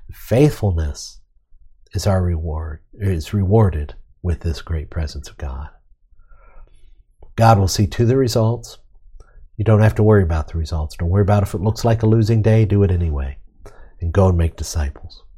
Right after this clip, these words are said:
Well, I hope this has been a benefit to you. There's so many more things I'd like to show you and teach you about this, but you'll just have to come to our church on Sunday nights to see them. <laughs> So hopefully you do sometime. Hopefully you can pay us a visit.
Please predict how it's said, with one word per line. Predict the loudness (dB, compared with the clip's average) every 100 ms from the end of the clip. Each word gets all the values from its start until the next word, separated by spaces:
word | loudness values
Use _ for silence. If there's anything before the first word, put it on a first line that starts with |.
| -20 -20 -20 -20 -20 -20 -20 -20 -12 2
Well, | 4
I |
hope | 4 4
this | 0
has | 2
been | 2
a | 2
benefit | 4 4 2 -2 -4
to | -2
you. | 0 0
There's | -2
so | 0
many | 2 2 0 0
more | 2 4 4
things | 4 2 4 2
I'd | 2
like | 0 0
to | -2
show | 2 2
you | 4
and | 2
teach | 0 -4 0
you | -2
about | 2 0 0
this, | 0 0 -2 -12 -18 -2
but | 0 4
you'll | 2
just | 2 2
have | 2 2
to | 0
come | 0 2
to | 2
our | 2
church | 2 0 0 0
on | -4
Sunday | -2 0 2
nights | 2 0 -2
to | -8
see | -4 0
them. | 0 -2 -6 _ -16
<laughs> | -12 -12 -14 -20 -16 -16 -14
So | -2 2
hopefully | 2 2 4 4
you | 6
do | 4
sometime. | 2 0 0 0 2 0
Hopefully | 0 -2 0 -2
you | -2
can | -2 -2 0
pay | 0
us | 0 -2
a |
visit. | -2 -2 -2 -6